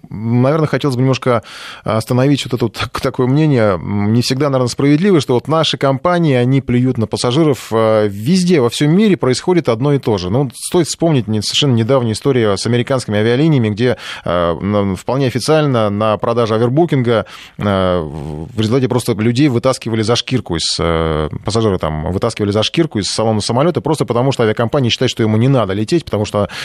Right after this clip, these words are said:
э, именно у него тот самый лишний билет, который, э, которым он не имеет права воспользоваться, по мнению авиакомпании. Поэтому вот это вот разделение всё-таки, наверное, уже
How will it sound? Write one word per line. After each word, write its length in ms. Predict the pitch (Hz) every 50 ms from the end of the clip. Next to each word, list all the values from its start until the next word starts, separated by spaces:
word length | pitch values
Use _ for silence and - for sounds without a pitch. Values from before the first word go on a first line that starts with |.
| - - -
э, 220 | 98 90 90 76 -
именно 300 | 117 123 120 117 113 104
у 160 | - - 131
него 220 | 131 131 131 165 151
тот 160 | - 120 -
самый 240 | - 135 127 117 113
лишний 320 | 120 135 120 - 113 104
билет, 280 | 101 107 123 143 156 -
который, 380 | - 95 - 131 120 120 104 - - - - - - - -
э, 420 | 101 95 92 87 85 85 85 85 82 50 50 50 50 50 50 50 - - - - - _ _ _
которым 280 | - 123 - 165 170 147
он 100 | 139 143
не 120 | 143 147 156
имеет 200 | 156 147 120 -
права 200 | - 135 143 123
воспользоваться, 580 | 101 113 - - - 104 87 87 87 - -
по 80 | - 98
мнению 280 | 131 151 139 123 110
авиакомпании. 640 | 101 110 107 104 101 - 107 104 - 101 92 85 85
Поэтому 300 | - - 120 - 123 127 127
вот 100 | 123 147
это 120 | 139 -
вот 120 | 131 117 135
разделение 500 | 127 131 120 139 170 190 185 165 131 110
всё-таки, 240 | - - - - 135
наверное, 240 | 135 139 131 127 123
уже 220 | 113 120 131 110